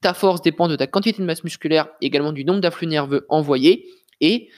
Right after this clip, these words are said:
pour prendre de la masse musculaire, il faut favoriser son volume d'entraînement qui est roi, donc son temps sous tension. Et il faut essayer d'avoir, euh, de ne pas avoir que du un cinq R M, mais potentiellement d'avoir le,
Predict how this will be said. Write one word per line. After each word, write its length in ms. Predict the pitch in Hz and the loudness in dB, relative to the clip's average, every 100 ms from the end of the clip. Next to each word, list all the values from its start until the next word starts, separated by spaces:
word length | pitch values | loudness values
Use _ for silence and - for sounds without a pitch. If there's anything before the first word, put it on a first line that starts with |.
| _ _ | _ _
pour 360 | - 208 180 - | -4 0 0 0
prendre 220 | - 175 | -4 -2
de 40 | 143 | 0
la 80 | |
masse 240 | 135 147 - | 0 -2 -4
musculaire, 520 | 139 - 127 139 196 - _ _ - | -10 -8 -2 0 0 -4 _ _ -12
il 100 | 160 | -6
faut 160 | - | -2
favoriser 460 | 147 160 156 151 156 | -2 0 0 0 0
son 220 | 151 139 | -2 -10
volume 280 | 135 156 180 | -2 2 2
d'entraînement 420 | 165 - 147 156 | 0 -6 -6 -6
qui 220 | 151 - | -8 -10
est 40 | 127 | -10
roi, 360 | 123 131 156 - - - | -4 0 0 -2 -18 -4
donc 200 | 151 147 | -4 -4
son 180 | - 131 - | -8 -12 -2
temps 140 | 196 | 0
sous 140 | 196 - | 0 -4
tension. 520 | 147 143 - 147 196 _ _ _ - | -4 -4 -4 -6 -6 _ _ _ 0
Et 320 | 160 202 202 - _ _ _ _ - | 0 0 -4 -20 _ _ _ _ -8
il 140 | 156 | -6
faut 520 | 147 175 185 202 - - | -2 2 4 4 -2 -4
essayer 380 | 143 - 151 165 | -4 0 0 0
d'avoir, 720 | 143 135 143 147 165 170 - _ _ _ - | 0 -2 0 0 0 -2 -12 _ _ _ -6
euh, 260 | 131 127 127 | -2 0 0
de 140 | 147 | -2
ne 60 | 147 | -2
pas 140 | 175 | -2
avoir 320 | 165 160 151 | 0 -2 -4
que 120 | - 180 | -2 -4
du 200 | 147 - | -4 -6
un 140 | 151 | -6
cinq 220 | 156 147 - | -4 -8 -8
R 120 | 131 | -4
M, 240 | 147 185 196 - - | 0 0 -2 -10 -10
mais 120 | 127 147 | -2 -2
potentiellement 640 | 160 147 - 131 147 180 | 0 -2 -4 -4 0 0
d'avoir 480 | 143 135 143 160 151 | 2 0 2 0 0
le, 560 | 131 127 120 120 127 | -2 -2 -2 -8 -14